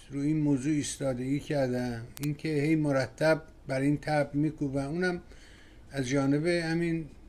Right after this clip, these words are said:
طرفداران ترامپه، کسانی که خودشون کاری حاضر نیستن انجام بدن،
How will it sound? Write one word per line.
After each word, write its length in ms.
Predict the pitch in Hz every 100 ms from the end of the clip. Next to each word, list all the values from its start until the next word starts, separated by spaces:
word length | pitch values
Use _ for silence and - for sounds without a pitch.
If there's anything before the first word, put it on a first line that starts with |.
| -
طرفداران 720 | - 139 113 - 131 135 160
ترامپه، 640 | 147 147 147 151 - 107 101
کسانی 400 | - 139 202 208
که 140 | 208 196
خودشون 680 | - 185 202 214 - 202 190
کاری 300 | 180 180 190
حاضر 320 | 165 143 160
نیستن 440 | 180 165 - 139
انجام 500 | 123 117 113 110 107
بدن، 240 | 101 101